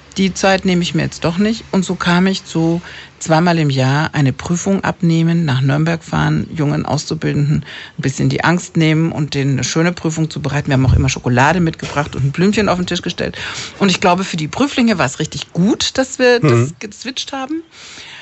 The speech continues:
Speaker 1: Äh, für mich war es der Beginn einer, ja, kleiner Finger, ganze Hand Geschichte.
Speaker 2: Das heißt, man hat dann jemanden, wo man gesehen hat, okay, die haben wir jetzt, die haben wir gecrasht, die ist jetzt, äh, engagiert. Da gibt's dann noch eine Aufgabe obendrauf.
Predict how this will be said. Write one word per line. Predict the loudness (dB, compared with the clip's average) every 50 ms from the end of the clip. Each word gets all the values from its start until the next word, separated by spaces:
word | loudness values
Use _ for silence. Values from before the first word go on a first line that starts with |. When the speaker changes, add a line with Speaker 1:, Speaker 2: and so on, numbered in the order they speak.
| -20 -20 -20 _ _
Speaker 1:
Äh, | 0 0 0
für | 0 0 0
mich | 2 2 2 0 0
war | 0 0
es | 0 -2
der | -4 -4
Beginn | -2 -2 -4 -2 -2 0 0 2 2 0 0 -2
einer, | -2 0 0 2 2 0 0 0 0 0 -2 -2 -4 -6 -6
ja, | -4 -2 0 0 0
kleiner | -2 0 0 2 2 2 2
Finger, | 0 0 2 2 2 0
ganze | 0 0 0 0 0 0
Hand | -2 -2 -4 -6
Geschichte. | -8 -8 -6 -6 -8 -10 -10 -10 -12 -12 -14 -16 -16 -16 -14 -16 -10 -6 -4
Speaker 2:
Das | 0 2
heißt, | 4 2 2 2 2
man | 2 2 4 4
hat | 2 2 2
dann | 2 4
jemanden, | 4 4 4 2 2 2 2 2 2 2 2 0 0 -2 -4 -2
wo | -2
man | 0 0
gesehen | -2 -2 -2 -2 -2
hat, | -2 -4
okay, | -6 -6 -4 -4 -2 -2
die | 0 0
haben | 0 2 2
wir | 2
jetzt, | 0 0 -2 -4 -6 -4 -2
die | 0
haben | 0 2
wir | 2 0
gecrasht, | -2 -2 -4 -4 -2 -2 -2 -2 -4 -6 -8 -10 -16 -10 -4 0
die | 0 2 0
ist | 0 -2 -4 -4 -4 -2 0
jetzt, | 0 0 -2 -4 -8 -10 -10 -10 -8 -6
äh, | -2 0 0 0
engagiert. | 0 0 0 0 0 0 0 2 2 2 2 2 2 -2 -6 -14 -18 -20 -20 -20 -20 -20 -20 -20 -6
Da | -4 -2 0
gibt's | 0 -2 -2 -2 0
dann | 2 2
noch | 2 2 2
eine | 2 2
Aufgabe | 2 0 -2 0 0 0 0 0 0
obendrauf. | 0 0 0 0 0 -4 -8 -12 -16 -18